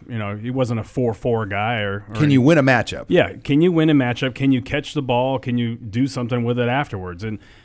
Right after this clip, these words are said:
Speaker 1: and I think Chris Hickman can do that. He did it in high school. Um, I mean, he's, he's a really, really good athlete, and, and like Robin mentioned, he's probably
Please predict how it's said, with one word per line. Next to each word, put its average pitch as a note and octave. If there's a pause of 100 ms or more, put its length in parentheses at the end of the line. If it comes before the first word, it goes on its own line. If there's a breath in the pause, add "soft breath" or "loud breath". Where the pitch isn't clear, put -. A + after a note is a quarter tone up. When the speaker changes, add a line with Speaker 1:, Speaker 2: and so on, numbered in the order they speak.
(120 soft breath)
Speaker 1:
and A#2+
I C#3
think - (100)
Chris C#3
Hickman A#2
can A#2
do G#2+
that. G#2
He A2
did A2+
it A#2+
in G2
high A2+
school. C3+ (340 soft breath)
Um, F#2+
I A2
mean, G#2+
he's, B2+
he's B2+
a A#2
really, A#2
really A#2
good A2+
athlete, C#3
and, A2
and A2+
like D3
Robin B2
mentioned, G#2+
he's C#3+ (560 soft breath)
probably B2+